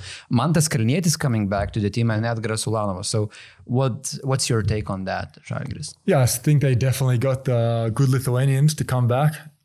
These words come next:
Speaker 2: Uh, you know, Lithuanian to the pride of Zalgiris. So
Speaker 1: Yeah.
Speaker 2: they, they will play, I think, a big role in Zalgiris being strong next year. And the foreigners, they just took...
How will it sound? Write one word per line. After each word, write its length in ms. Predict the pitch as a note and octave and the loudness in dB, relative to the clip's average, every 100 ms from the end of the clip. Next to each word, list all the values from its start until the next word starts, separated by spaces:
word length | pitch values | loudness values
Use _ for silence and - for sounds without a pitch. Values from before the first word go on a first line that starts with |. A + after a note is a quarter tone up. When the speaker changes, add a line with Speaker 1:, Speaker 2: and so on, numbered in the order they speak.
| - | -4
Speaker 2:
Uh, 500 | G#2 G#2 G#2 G2+ G#2 | -2 -2 -4 -4 -2
you 80 | G#2+ | 0
know, 200 | G2+ G2 | 0 -2
Lithuanian 440 | G#2+ A2 A2+ A2+ A2 | -2 0 2 2 2
to 60 | |
the 120 | G#2+ A2 | 0 -2
pride 300 | A#2 A2+ A2 | 0 0 0
of 60 | |
Zalgiris. 440 | G2+ G2+ G2 G2+ - | 0 -2 -4 -6 -2
So 300 | A2+ G#2+ G#2 | 2 4 2
Speaker 1:
Yeah. 120 | F#2+ - - - _ | 0 -8 -20 -20 _
Speaker 2:
they, 540 | A#2 C3 C3 B2 A#2+ D3 - D#3 | 4 4 4 4 2 -2 -8 -2
they 220 | B2+ C3 | 2 2
will 140 | C3 | 2
play, 240 | - B2+ A#2+ | 0 0 2
I 40 | |
think, 160 | C3 B2 | 2 2
a 40 | |
big 220 | G#2+ B2+ A2 | 2 0 2
role 480 | A#2 B2+ D3 - _ | 2 2 0 -4 _
in 160 | A#2 A2+ | 2 2
Zalgiris 400 | G#2+ A2+ A#2 G#2+ | 4 2 0 0
being 220 | A#2+ A#2 | 2 2
strong 260 | - B2 B2 | 0 0 2
next 240 | B2+ - | 0 0
year. 100 | C#3+ | 2
And 80 | D3+ | 4
the 60 | B2 | 2
foreigners, 640 | C#3 D3 D#3 D3+ B2 - _ _ _ _ _ _ - | 0 2 4 4 0 -6 _ _ _ _ _ _ 0
they 100 | A#2+ | 2
just 220 | B2 - | 2 2
took... 360 | C3+ B2 - | 0 0 -4